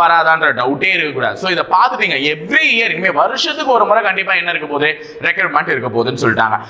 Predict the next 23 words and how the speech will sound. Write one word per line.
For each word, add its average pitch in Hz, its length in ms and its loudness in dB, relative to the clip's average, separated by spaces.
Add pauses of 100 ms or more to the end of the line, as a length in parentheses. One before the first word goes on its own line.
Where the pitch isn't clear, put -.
(140)
அப்படி 240 220 0
இருக்கக்கூடிய 294 480 0
இந்த 269 280 2
சிச்சுவேஷன்ல 240 600 0 (320)
நீ 233 140 2
இன்னும் 277 200 2
எக்ஸாம் 262 340 0
வருமானே 240 360 4 (100)
கேள்வியா 202 340 0
இருக்காது. 160 260 0
இன்னும் 233 180 4
அஞ்சு 202 160 -6
நாள் 214 160 2
இருக்கு 190 180 -2
அந்த 160 120 2
வருஷத்துல. 170 360 -2
சரி, 139 140 0
உன்னுடைய 139 280 2
என்ஜாய்மெண்ட் 175 560 0
எல்லாம் 196 180 0
இந்த 147 120 0
அஞ்சு 147 220 -10
நாள்ல 170 140 2